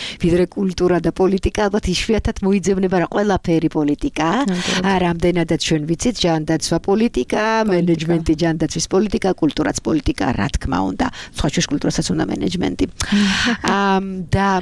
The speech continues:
Speaker 1: აი, რას სწავლობ, გვიამბე და რას ჩამოიტან საქართველოში?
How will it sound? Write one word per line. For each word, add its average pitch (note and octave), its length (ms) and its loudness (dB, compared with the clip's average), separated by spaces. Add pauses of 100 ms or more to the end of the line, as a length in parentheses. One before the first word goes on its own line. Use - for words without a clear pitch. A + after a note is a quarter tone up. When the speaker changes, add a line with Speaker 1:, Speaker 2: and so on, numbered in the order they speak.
(920)
Speaker 1:
აი, A3+ 180 0
რას G#3 340 0
სწავლობ, G3 500 -2
გვიამბე F3 500 0
და F#3+ 100 2
რას F3+ 180 2
ჩამოიტან F3 600 0 (200)
საქართველოში? - 800 -2